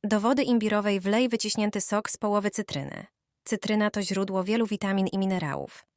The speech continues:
Działa przeciwzapalnie. Dodaj trzy łyżki miodu. Miód daje słodycz,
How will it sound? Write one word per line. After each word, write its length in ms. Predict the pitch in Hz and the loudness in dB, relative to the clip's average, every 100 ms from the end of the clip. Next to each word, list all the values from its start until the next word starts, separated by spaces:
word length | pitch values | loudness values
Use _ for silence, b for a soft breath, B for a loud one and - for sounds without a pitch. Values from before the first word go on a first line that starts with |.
| - | -4
Działa 300 | 202 196 175 | 2 4 2
przeciwzapalnie. 960 | - 208 208 180 170 151 127 - - 202 _ _ _ | 2 0 0 -2 -4 -4 -10 -10 -12 -14 _ _ _
Dodaj 360 | 220 262 277 254 | -2 2 2 2
trzy 280 | - - 320 | 0 0 2
łyżki 400 | 269 170 - 175 | 2 0 -2 -2
miodu. 460 | 156 123 - - - _ _ - | -4 -4 -8 -14 -16 _ _ 4
Miód 340 | 262 311 359 277 | 6 6 2 0
daje 260 | 294 269 | 2 2
słodycz, 600 | - 185 156 156 254 - | 0 -2 -4 -4 -2 -4